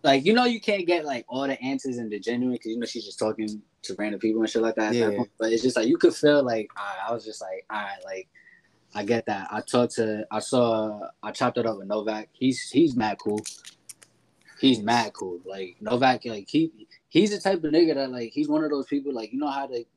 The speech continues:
Speaker 1: those celebrities you, you hear about, like, nah, he takes the time out to talk to these, his fans. Nah, that nigga
Speaker 2: Yeah.
Speaker 1: actually take that time out and talks to his fucking fans. Like, that nigga really did.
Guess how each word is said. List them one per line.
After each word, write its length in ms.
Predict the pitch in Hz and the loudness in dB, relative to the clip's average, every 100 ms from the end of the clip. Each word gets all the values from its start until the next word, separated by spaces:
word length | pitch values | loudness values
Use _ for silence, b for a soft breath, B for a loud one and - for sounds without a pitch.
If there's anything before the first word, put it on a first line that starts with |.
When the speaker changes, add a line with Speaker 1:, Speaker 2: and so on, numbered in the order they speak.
| _ - | _ -4
Speaker 1:
those 200 | 110 107 | -4 -4
celebrities 520 | 117 113 120 120 117 | -2 -2 0 -2 -4
you, 100 | 110 101 | -8 -8
you 140 | 107 | -4
hear 240 | 98 117 | 2 4
about, 260 | 117 117 117 | 4 2 0
like, 240 | 107 101 - b b - | -2 -8 -10 b b 0
nah, 180 | 120 107 | 2 2
he 140 | 127 | -2
takes 240 | - 127 - | -4 -6 -4
the 120 | 139 | -6
time 320 | - 113 117 | -4 -4 -2
out 320 | 113 - - - | -2 -2 -6 -12
to 120 | - | -10
talk 260 | 110 113 - | -4 -4 -6
to 100 | 104 | -8
these, 200 | 107 98 | -8 -8
his 140 | - | -12
fans. 500 | - 110 117 110 107 | -4 0 0 -2 -8
Nah, 260 | 110 107 101 90 | -6 -4 -4 -4
that 200 | 113 120 | -6 -2
nigga 160 | 120 | 0
Speaker 2:
Yeah. 80 | 107 107 | 2 0
Speaker 1:
actually 320 | 110 110 101 - | -2 -6 -12 -14
take 240 | - 117 - | -2 -2 -2
that 200 | 107 101 | -4 -2
time 260 | 117 107 | 0 0
out 180 | 95 - | -2 -6
and 80 | - | -10
talks 260 | - 104 98 | -4 -4 -4
to 80 | 98 | -6
his 100 | 92 | -2
fucking 260 | 101 - | -4 -4
fans. 380 | 98 98 87 - - | -8 -8 -10 -18 -12
Like, 220 | 98 92 | -8 -6
that 160 | 107 110 | -4 -2
nigga 200 | 110 104 | -2 0
really 240 | 113 104 | 0 0
did. 260 | 95 107 95 | 0 0 0